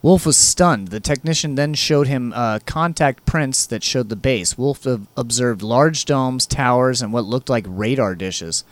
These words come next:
The fictional Alternative Three suggested that the secret space gro-, program had built a moon base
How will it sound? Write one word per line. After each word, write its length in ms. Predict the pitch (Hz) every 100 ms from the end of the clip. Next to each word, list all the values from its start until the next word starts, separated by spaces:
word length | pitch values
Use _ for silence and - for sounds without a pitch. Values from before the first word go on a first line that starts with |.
| - - - - _
The 240 | - 104 101
fictional 440 | - 175 - 175
Alternative 560 | 127 131 - 170 151 120
Three 280 | - 151 143
suggested 680 | 131 107 117 107 120 110 98
that 200 | 110 -
the 100 | 107
secret 400 | - 151 147 110
space 300 | - 127 -
gro-, 240 | 123 120
program 460 | - 127 113 120 110
had 180 | 104
built 240 | 95 123 120
a 40 |
moon 260 | 110 117 120
base 400 | 104 101 101 -